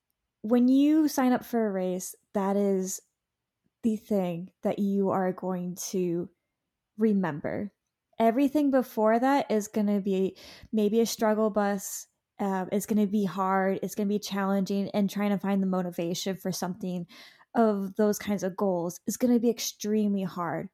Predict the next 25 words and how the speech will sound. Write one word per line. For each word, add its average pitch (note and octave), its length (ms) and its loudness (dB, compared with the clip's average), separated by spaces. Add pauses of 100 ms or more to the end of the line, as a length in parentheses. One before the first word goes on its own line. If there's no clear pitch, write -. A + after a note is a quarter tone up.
(260)
But B3 80 2
when B3+ 120 8
you D4+ 100 4
come C#4 380 0 (100)
to C4 140 -2
race G#3+ 400 0
weekend G3 520 -2
and G3+ 140 0
you G3 100 0
get F#3+ 240 -2 (120)
there A#3+ 300 0 (320)
and G#3+ 160 4
you G#3 80 2
see A#3 300 0
everybody G#3+ 560 2
who G3 440 0 (300)
was G3 220 0
along F#3+ 460 0
the F#3+ 80 -2
same F#3+ 320 -2
journey F#3 340 -2
as E3+ 220 -6
you F3 200 -4
are, A3+ 260 0 (560)
that A3 420 4